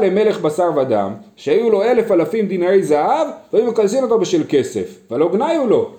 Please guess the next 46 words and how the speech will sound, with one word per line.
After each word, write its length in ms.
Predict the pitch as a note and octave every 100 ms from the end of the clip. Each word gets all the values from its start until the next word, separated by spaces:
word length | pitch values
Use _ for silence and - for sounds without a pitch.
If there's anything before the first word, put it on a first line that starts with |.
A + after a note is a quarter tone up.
| -
כן, 140 | F3
מה 80 | F#3
אתה 100 | D#3+
מח-, 140 | D3+ D3 D#3 D#3
מה 120 | D3+ D#3
אתה, 300 | D#3+ C#3 C#3 C#3+ C#3+
אה, 80 | C#3+ C#3 C#3
אומר 200 | C#3+ D3+
לי, 160 | D#3+ D3+
כאילו, 200 | D#3+ D#3
"יש 140 | D3+
לי 60 | C#3+
הרבה 180 | C3+ D3
כסף"? 340 | D#3 D3 C3
יש 80 | F3
לי 60 |
הרבה 140 | F#3+ G3
זהב. 400 | E3+ F3 C4 D#3+ G2+ -
אז 140 | A#2 C3
אם 160 | F3+
אתה 80 | F3
אומר 120 | F3
לי 60 | F#3+
שיש 180 | F#3+ F#3
לי 60 |
הרבה 120 | F3 F3
כסף, 260 | A3 G3+
אתה 100 | E3+
מעליב 340 | D3+ D#3 G3 E3+
אותי, 240 | C3+ -
כן? 160 | - G3+
ואז 240 | D#3 B2 B2
זהב, 360 | B2+ C3 D#3+ A3 G3 - _
בזמנם, 360 | C3 D3 F3+ A3+
שווה 240 | F3 G3
פי 160 | G3 G#3
עשרים 280 | G3+ A3 G3+
וחמש 380 | F3 E3 F3
מכסף, 380 | E3 F3 D#3 G2 F2+ - - - -
כן? 160 | C#3+ F#3+ - - _ _ _ _ _ _ _ C#3
אה, 280 | C#3 C3+ C3+
נקרא 300 | B2+ B2 D3+
עוד, 160 | C#3 C3+
אה, 120 | B2 A2
פסקה 280 | - C#3
אחת. 260 | A#2+ F3+ F3